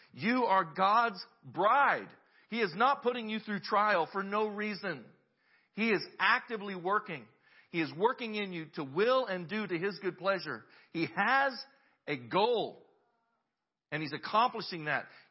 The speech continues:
just like the life of Joseph. Why would God put Joseph through so much? Because he's gonna save his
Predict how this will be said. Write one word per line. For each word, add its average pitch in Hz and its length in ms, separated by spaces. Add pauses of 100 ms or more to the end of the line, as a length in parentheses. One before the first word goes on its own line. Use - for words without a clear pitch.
just 247 320
like 196 240
the 175 80
life 165 240
of 139 140
Joseph. 123 440 (1300)
Why 302 280
would 233 280
God 262 340
put 240 200
Joseph 233 480 (100)
through 233 160
so 247 380 (160)
much? 339 540 (420)
Because 147 280
he's 147 120
gonna 139 200 (200)
save 190 340
his 160 220